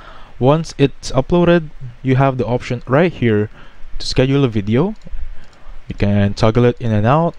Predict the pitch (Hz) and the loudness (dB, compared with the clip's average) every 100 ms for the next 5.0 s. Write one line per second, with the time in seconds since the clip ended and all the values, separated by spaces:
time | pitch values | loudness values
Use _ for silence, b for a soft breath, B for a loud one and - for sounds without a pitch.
0 | - - - - b b b - 107 101 | -12 -14 -20 -20 b b b -4 0 2
1 | 101 101 101 101 120 110 - 170 107 95 | 4 2 0 0 -2 -2 0 2 0 -2
2 | 95 - 123 127 123 107 117 120 - 117 | -8 -2 2 2 0 2 4 4 0 0
3 | 117 104 - 110 110 101 98 95 - 143 | 0 0 0 -2 -2 -2 -2 -2 0 0
4 | - 101 98 117 - 110 95 - - | 0 -4 -6 -6 -2 -2 -2 -6 -8